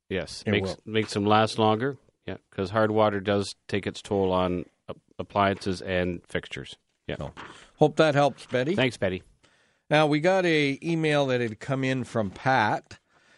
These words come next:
Speaker 2: Said, "The equipment that sits outside is so large anymore for an air conditioner. Can you explain to me why it is so large?"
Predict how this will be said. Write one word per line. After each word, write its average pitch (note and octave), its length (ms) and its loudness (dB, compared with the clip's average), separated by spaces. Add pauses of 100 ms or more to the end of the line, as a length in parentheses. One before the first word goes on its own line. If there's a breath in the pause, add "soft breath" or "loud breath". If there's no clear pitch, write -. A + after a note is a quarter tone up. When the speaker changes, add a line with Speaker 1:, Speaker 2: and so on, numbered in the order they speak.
(200 soft breath)
Speaker 2:
Said, D#3 240 2
"The D3 80 4
equipment G3 520 0
that E3 80 0
sits - 340 -2
outside C#3 500 2
is A2+ 160 0
so E3+ 260 0
large C3+ 520 2
anymore G2 960 -4
for G#2+ 220 -2
an G2+ 60 0
air A2+ 220 2
conditioner. G2+ 480 -4
Can C3 240 -2
you C#3 140 2
explain D3 480 0
to C#3 80 2
me A#2+ 180 0
why A2+ 360 2
it E3 180 0
is G2+ 180 -2
so G2 180 -2
large?" E2+ 640 -6